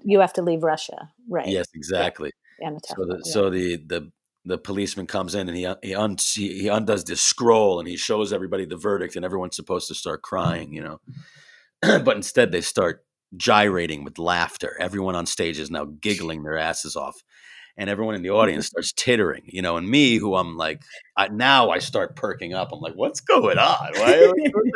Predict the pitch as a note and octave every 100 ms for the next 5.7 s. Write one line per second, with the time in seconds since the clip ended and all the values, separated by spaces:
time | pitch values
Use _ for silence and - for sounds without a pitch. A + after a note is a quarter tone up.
0 | C4 D#4 E4 C4+ G#2+ G2+ A2+ C#3 E3+ F3+
1 | F#3 E3+ D#3 C#3 G#3 A#3 - - _ -
2 | B2+ G#3+ D4 C#4+ F3 D3 D3 C3 - E3
3 | F3+ C#3 G2+ G#2+ A2 A#2+ B2 A#2+ A2 B2
4 | - - - _ _ _ G#2 G2+ F#2+ -
5 | - B2 A#2 G2+ G2+ F#2+ F2+